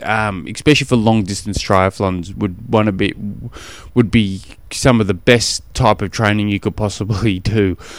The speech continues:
Um, it's so, it, so in short, it's a hundred and eighty minus, minus your age, and then you can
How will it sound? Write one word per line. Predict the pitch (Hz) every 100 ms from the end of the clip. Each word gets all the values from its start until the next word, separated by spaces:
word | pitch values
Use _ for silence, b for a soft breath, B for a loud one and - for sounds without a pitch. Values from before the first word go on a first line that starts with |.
| B B B -
Um, | 120 113 107 101 92 85 - - - - - - - - - 120
it's | 123 -
so, | 123 113
it, | 113 123 104
so | 117 135
in | 120
short, | 120 131 117 104
it's | 107 - - -
a | -
hundred | 117 127 110
and | 101
eighty | 98 98 104
minus, | 98 95 95 92 - - - - - -
minus | 113 120 101 95 -
your | 104 92
age, | 90 90 87 - 120 -
and | 110
then | 104 101
you | 92
can | - 95